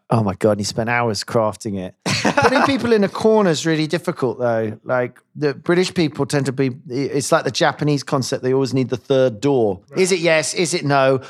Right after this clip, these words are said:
Or is it that you would like some more time to consider matters, you know? And it's like there's something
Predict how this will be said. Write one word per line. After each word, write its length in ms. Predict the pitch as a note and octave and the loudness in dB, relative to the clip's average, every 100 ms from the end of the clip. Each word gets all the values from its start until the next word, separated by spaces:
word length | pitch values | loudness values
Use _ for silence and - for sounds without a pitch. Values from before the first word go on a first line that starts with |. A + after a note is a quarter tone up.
| - - | -20 -6
Or 120 | E3 | 0
is 100 | G#3+ | 2
it 120 | A#3 F#3 | 0 -2
that 80 | |
you 140 | F#3 F3+ | 0 0
would 120 | E3 | 4
like 180 | E3 D#3+ | 2 2
some 160 | - D3+ | -2 0
more 160 | D3+ | 0
time 300 | - C#3 C3 | 0 0 0
to 100 | A#2 | -4
consider 460 | - A2 - C#3+ A#2+ | -10 -8 -2 0 0
matters, 580 | G2 F2 - G2 - A#2+ | -2 -4 -8 -8 -6 -2
you 120 | A#2+ | 0
know? 300 | A#2 A2+ A#2 C3 | 2 2 0 0
And 120 | B2+ | -2
it's 180 | - D3 | 0 0
like 160 | C3+ | 0
there's 140 | C#3 B2 | -2 -4
something 640 | F3+ D#3+ E3+ E3 D#3 D3 | -4 -2 0 0 0 -2